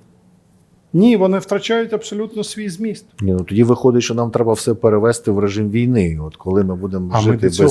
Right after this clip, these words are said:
Speaker 2: без,
Speaker 1: йдемо.
Speaker 2: а, в, в такому військ-, в військовому стані, то тоді, безперечно, місця таке в науково-практичним конференціям не існує. Тому що там збираються тільки по ділу. Там виходить, що людина не здатна по ділу збиратися,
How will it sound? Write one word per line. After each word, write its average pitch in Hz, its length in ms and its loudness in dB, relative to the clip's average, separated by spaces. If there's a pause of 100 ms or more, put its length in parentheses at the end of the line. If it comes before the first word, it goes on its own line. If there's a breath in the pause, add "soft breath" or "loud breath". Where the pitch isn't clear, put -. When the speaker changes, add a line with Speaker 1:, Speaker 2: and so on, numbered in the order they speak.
Speaker 2:
без, 175 80 4
Speaker 1:
йдемо. 143 500 -4
Speaker 2:
а, 92 480 2 (240)
в, - 280 -10
в 87 260 -12
такому 92 340 0
військ-, - 360 -10
в 85 360 -10
військовому 101 460 0
стані, 135 320 0
то 90 100 -10
тоді, 101 200 -4
безперечно, 98 600 -2
місця 107 360 2
таке 95 280 -4
в 95 60 2
науково-практичним 95 920 -4
конференціям 110 600 -6
не 107 60 -2
існує. 90 340 -2 (300 loud breath)
Тому 127 80 -4
що 117 80 0
там 143 140 4
збираються 131 380 2
тільки 123 240 0
по 127 140 0
ділу. 98 400 0 (320)
Там 95 140 -4
виходить, 143 380 2
що 139 140 0
людина 135 340 4
не 135 120 0
здатна 120 400 2
по 101 120 -2
ділу 101 300 0
збиратися, 101 680 -2